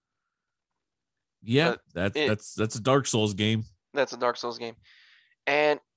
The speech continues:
Speaker 2: it ju-, it just amazes me, like, how much more difficult the boss fights, how much more difficult the, uh, the combat just keeps increasing with each new game they coming out. The,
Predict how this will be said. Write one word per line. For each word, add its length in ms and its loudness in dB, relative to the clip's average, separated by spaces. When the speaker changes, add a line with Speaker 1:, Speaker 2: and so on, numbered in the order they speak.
Speaker 2:
it 260 -12
ju-, 280 -8
it 140 -4
just 240 -6
amazes 500 -4
me, 160 -6
like, 240 -4
how 420 2
much 340 -6
more 180 0
difficult 460 -6
the 80 -2
boss 360 2
fights, 320 -4
how 140 -2
much 260 -6
more 200 -6
difficult 360 -10
the, 100 -8
uh, 200 -2
the 100 -8
combat 520 -2
just 200 -16
keeps 220 -14
increasing 520 -10
with 140 -6
each 360 -12
new 180 -12
game 240 -6
they 100 -8
coming 300 -10
out. 180 -8
The, 800 -4